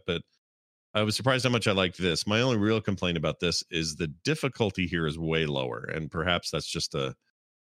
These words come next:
you know, I don't know, a Nintendo thing, and they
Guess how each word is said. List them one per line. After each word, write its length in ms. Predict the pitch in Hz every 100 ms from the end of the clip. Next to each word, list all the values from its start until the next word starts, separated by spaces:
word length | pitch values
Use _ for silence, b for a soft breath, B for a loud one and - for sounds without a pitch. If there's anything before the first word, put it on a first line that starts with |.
| _ -
you 80 |
know, 220 | 65 60 - _ _ -
I 60 | 65
don't 120 | 53
know, 180 | 55 - _ 69
a 20 |
Nintendo 560 | 64 64 - 82 67
thing, 300 | - 78 69
and 120 | 69
they 140 | 65